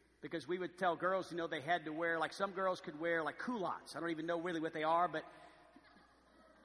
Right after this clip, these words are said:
they're strange looking. <laughs> And, and, and, you know, they would wear these tents. And then sometimes when you go skiing, you could wear ski pants, but you had to wear the culottes over the ski pants.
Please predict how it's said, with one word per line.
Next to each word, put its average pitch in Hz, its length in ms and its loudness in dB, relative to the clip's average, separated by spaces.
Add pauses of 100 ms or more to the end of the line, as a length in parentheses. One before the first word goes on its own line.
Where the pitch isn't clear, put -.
they're 208 160 4
strange 240 420 2
looking. 233 300 6 (240)
<laughs> - 80 -2 (760)
And, 185 200 6
and, 180 200 2
and, 180 240 0
you 165 140 0
know, 160 80 0
they 175 100 0
would 175 120 0 (120)
wear 175 160 4
these 170 300 -6
tents. - 420 -4 (240)
And 185 140 0
then 196 140 0
sometimes 233 440 4
when 190 140 0
you 190 80 -4
go 196 140 2
skiing, 226 580 0 (560)
you 233 140 -2
could 233 160 0
wear 294 180 12
ski 359 320 4
pants, 214 480 2
but 247 160 4
you 226 100 -4
had 196 420 4
to 240 60 4
wear 196 380 4
the 196 100 -2
culottes 180 600 4
over 160 240 0
the 156 80 -6
ski 180 260 -6
pants. 139 500 -8